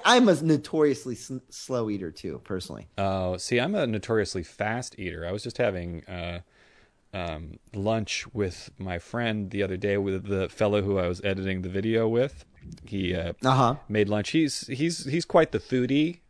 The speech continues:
Speaker 2: you know? He's really into his
Speaker 1: Yes.
Speaker 2: food. And I thought, he said, "Well, I'll, I'll go throw s-, some lunch together." I said, "Okay." Twenty minutes later, he's, <laughs> he says,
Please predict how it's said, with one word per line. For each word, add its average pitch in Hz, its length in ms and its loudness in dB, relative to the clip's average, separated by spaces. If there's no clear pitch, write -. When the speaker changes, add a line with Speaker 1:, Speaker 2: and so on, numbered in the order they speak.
Speaker 2:
you 139 100 -4
know? 147 140 -2
He's 127 200 -4
really 117 360 -2
into 107 220 -2
his 113 80 4
Speaker 1:
Yes. 95 160 0
Speaker 2:
food. 131 240 2
And 131 340 2
I 151 180 2
thought, 139 320 6
he 135 120 0
said, 170 180 4
"Well, 240 180 6
I'll, 196 180 6
I'll 185 60 6
go 175 220 4
throw 156 240 2
s-, 143 100 2
some - 240 -2
lunch 151 200 2
together." 107 240 2
I 101 40 2
said, 143 180 2
"Okay." 131 280 4
Twenty 196 300 8
minutes 175 260 2
later, 139 420 2
he's, - 200 0
<laughs> 320 400 4
he - 200 -4
says, 165 240 6